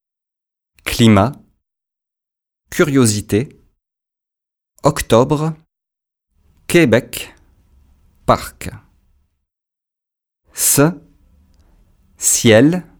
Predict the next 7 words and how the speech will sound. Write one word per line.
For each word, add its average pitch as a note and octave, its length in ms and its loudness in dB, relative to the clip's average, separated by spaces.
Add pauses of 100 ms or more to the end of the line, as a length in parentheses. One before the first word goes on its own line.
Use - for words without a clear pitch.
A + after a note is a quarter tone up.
(1000)
piscine, E3+ 680 0 (880)
cinéma, B2 840 0 (1200)
merci, A2+ 720 -2 (1300)
exercice, G#2+ 840 -2 (1040)
c'est, - 600 -2 (1200)
Marcel, A#2 680 0 (1300)
excellent, A2+ 680 -2